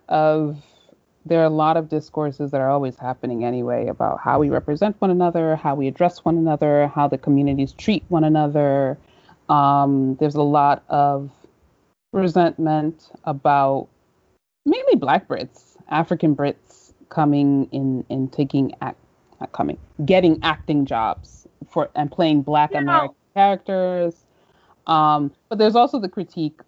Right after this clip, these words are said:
Speaker 1: you know, like we just did, of, like, the representation of Africans in American media, including Black American media, and how it's usually, you know,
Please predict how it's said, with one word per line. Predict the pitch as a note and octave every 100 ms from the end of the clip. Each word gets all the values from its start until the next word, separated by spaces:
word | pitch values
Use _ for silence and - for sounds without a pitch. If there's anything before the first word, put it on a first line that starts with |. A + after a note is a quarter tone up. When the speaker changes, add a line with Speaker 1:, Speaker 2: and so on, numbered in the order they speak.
| -
Speaker 1:
you | F#3
know, | B2+ E2
like | D#3+ A#3
we | E4
just | -
did, | - - -
of, | - D#3
like, | C#3+ C3+ -
the | D3+
representation | C#3+ D3+ D3+ C#3+ D3+ - C#3+ -
of | C3+ -
Africans | C#3+ D#3+ - D3 D3 C#3+ C3+ C3+ - - -
in | C#3+ C#3
American | D3 D3 D3 C#3+ C#3 C3+
media, | C#3+ C3+ C3+ C3+
including | - D#3+ D#3 - C#4+ E4 F#3 C#3+
Black | C3+ C3+ -
American | A#2+ - - B2
media, | G#2 A2 B2+
and | G#2+
how | C#3 C3+ C3+
it's | C3 -
usually, | C#3+ D3+ C#3+ C#3 A#2+ A#2 - - _ _ _ _ _ _ _ _ _ _ _ _ _ -
you | G3
know, | B2+ -